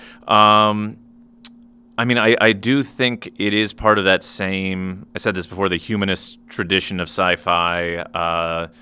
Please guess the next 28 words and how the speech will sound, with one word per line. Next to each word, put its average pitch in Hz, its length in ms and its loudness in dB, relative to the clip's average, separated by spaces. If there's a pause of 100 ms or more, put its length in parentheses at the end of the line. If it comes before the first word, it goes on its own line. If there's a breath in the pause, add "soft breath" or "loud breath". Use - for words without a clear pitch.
(460 loud breath)
you 101 120 -6
know, 85 200 0
favoring 95 480 2
nonviolence, 92 840 2
favoring 92 440 0
intelligent 90 600 -4
solutions, 90 760 -6 (380 loud breath)
um, 90 520 0 (240)
that, 92 640 -2 (360)
I 98 60 -2
don't 110 100 0
know, 101 100 2
I, 92 160 2
I 92 80 2
feel 113 180 -2
like 95 360 -2
everyone 101 400 2
who 95 120 -4
was 90 140 -4
kind 95 180 -2
of 82 100 -6
raised 90 280 0
on 90 120 -2
that 87 160 -2
stuff 87 300 -4
sort 90 240 -4
of 82 120 -14
took, - 380 -6